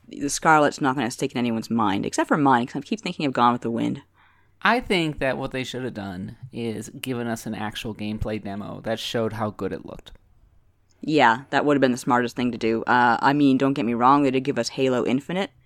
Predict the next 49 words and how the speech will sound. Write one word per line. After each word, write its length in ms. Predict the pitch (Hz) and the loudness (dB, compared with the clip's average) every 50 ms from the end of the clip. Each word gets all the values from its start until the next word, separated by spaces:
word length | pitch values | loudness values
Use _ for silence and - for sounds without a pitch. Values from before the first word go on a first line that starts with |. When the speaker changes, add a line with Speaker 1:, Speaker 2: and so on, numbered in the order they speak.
| - - _ _ _ _ _ _ _ _ _ - | -20 -20 _ _ _ _ _ _ _ _ _ -2
Speaker 1:
which 520 | 139 139 127 - - - - - - - _ | -2 -2 0 -2 -4 -6 -4 -4 -6 -6 _
could 300 | - - 156 151 151 156 | -4 0 0 0 0 0
be 140 | - 185 185 | -2 -2 -2
good. 380 | 156 147 - 190 214 233 240 247 - _ _ - - | -2 0 2 2 4 2 2 0 -4 _ _ -6 -4
Um, 280 | 143 143 143 139 135 | -2 0 0 0 2
I 180 | 107 123 131 131 | 2 2 0 0
wrote 240 | 123 156 143 139 135 | 0 0 2 2 2
Speaker 2:
But 20 | |
Speaker 1:
an 60 | 135 | 4
Speaker 2:
they 60 | - - | 4 4
Speaker 1:
article 220 | - 233 240 226 | 4 4 2 2
Speaker 2:
didn't 100 | 151 143 | 2 2
show 80 | 233 233 | 2 2
Speaker 1:
you 40 | - | 2
could 60 | - | 2
read 100 | 208 226 | 2 2
it. 80 | 233 233 | 2 0
Speaker 2:
gameplay. 320 | - - 185 151 113 101 - - _ _ _ _ _ _ _ _ _ _ _ _ _ _ _ _ _ _ _ - | 0 -2 -2 -2 -4 -6 -8 -14 _ _ _ _ _ _ _ _ _ _ _ _ _ _ _ _ _ _ _ -2
Speaker 1:
No, 180 | 175 170 151 139 | 2 4 6 6
they, 160 | 139 143 - | 6 4 4
you're 160 | 143 147 139 | 2 2 4
right. 180 | 135 131 117 - | 4 4 4 4
They 80 | 127 | 0
didn't 160 | 131 131 131 | 0 -2 0
show 120 | - 143 131 | -2 -2 0
gameplay. 240 | 127 127 131 135 156 147 135 | 0 0 0 0 0 0 0
They 60 | 120 | 0
just 160 | 117 117 - | -2 -4 -4
showed 140 | - 131 123 | -4 -4 -4
us 60 | 123 | -4
a 60 | 123 | -6
trailer. 520 | - - 127 127 131 147 165 160 165 160 _ _ _ _ _ _ _ _ _ _ _ | -6 -4 -2 0 0 0 0 -2 -4 -6 _ _ _ _ _ _ _ _ _ _ _
Uh, 440 | - 127 131 131 131 123 120 117 110 - | -2 0 2 2 4 4 2 2 0 -2
if 140 | - - - | -4 -2 0
they 120 | 139 123 | 0 0
did 220 | 117 - 139 131 131 | 2 2 2 0 2
show 180 | - 165 156 | 0 -2 -2
us 80 | 151 147 | 0 0
gameplay, 380 | - 156 151 160 - 175 160 | 0 -2 -2 -2 -2 -4 -2
that 100 | 143 117 | -2 -2
probably 220 | - 139 127 127 123 | -4 -4 -4 -2 -2
would 140 | 127 123 127 | -2 -2 -2
have 60 | 107 | -2
been 100 | 127 123 | -2 -2
a 40 | 117 | -2
big 220 | - 127 117 127 | 0 0 -2 0
help 220 | 135 117 117 - | -2 -2 -2 0
right 180 | - 120 117 - | 0 -2 -2 0
there. 380 | - 113 120 127 143 151 160 | 0 0 2 0 0 -2 -6